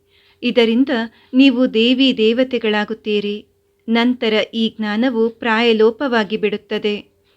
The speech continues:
ಈ ಲಕ್ಷ್ಮೀನಾರಾಯಣರಲ್ಲಿ ರಚಯಿತ ಮತ್ತು ರಚನೆಯ ಜ್ಞಾನವಿಲ್ಲ.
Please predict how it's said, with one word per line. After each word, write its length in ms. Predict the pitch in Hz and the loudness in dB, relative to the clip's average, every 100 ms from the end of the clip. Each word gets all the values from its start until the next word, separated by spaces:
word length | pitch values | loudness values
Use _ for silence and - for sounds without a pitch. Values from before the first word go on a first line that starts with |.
| _ _ - | _ _ -2
ಈ 160 | 277 285 | 2 4
ಲಕ್ಷ್ಮೀನಾರಾಯಣರಲ್ಲಿ 1500 | 233 226 - 285 294 262 220 208 214 214 214 247 226 220 _ _ - | 2 -2 -4 2 4 4 2 -2 -2 -2 -2 0 0 -2 _ _ -2
ರಚಯಿತ 520 | 247 254 294 320 302 | -2 0 -2 -2 -2
ಮತ್ತು 320 | 285 214 - 220 | -2 -2 -4 -2
ರಚನೆಯ 560 | 214 - 226 208 208 214 | -2 -4 -4 -2 -2 -2
ಜ್ಞಾನವಿಲ್ಲ. 720 | 202 208 220 254 202 208 | -4 -4 0 0 0 -4